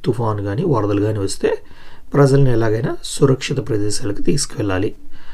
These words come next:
అన్నది మాత్రమే ఒక ప్రయారిటీగా ఉండేది. ఇప్పుడు కొత్తగా వేడి, టెంపరేచర్ పెరిగింది. మీరు ఈ మధ్యకాలంలో ఒక్కసారి ప్రపంచం అంతా ఒకసారి చూద్దాం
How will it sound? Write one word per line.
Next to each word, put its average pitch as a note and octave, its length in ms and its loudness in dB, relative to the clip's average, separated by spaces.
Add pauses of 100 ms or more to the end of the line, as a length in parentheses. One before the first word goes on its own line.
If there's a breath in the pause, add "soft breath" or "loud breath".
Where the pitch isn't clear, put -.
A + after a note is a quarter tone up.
(200 soft breath)
అన్నది E3+ 240 2
మాత్రమే D3+ 460 4 (640)
ఒక F#3 200 0
ప్రయారిటీగా A#2 840 4
ఉండేది. F#2+ 360 0 (1080 soft breath)
ఇప్పుడు C3 160 0
కొత్తగా A2+ 760 0
వేడి, G#2 520 0 (420 loud breath)
టెంపరేచర్ G#2+ 500 0
పెరిగింది. F#2+ 340 -4 (760 loud breath)
మీరు F#3+ 140 8
ఈ F3+ 60 8
మధ్యకాలంలో F#3 640 2
ఒక్కసారి D3+ 720 2 (160)
ప్రపంచం G3 420 0
అంతా F3 180 0
ఒకసారి D3+ 260 2 (100)
చూద్దాం - 180 4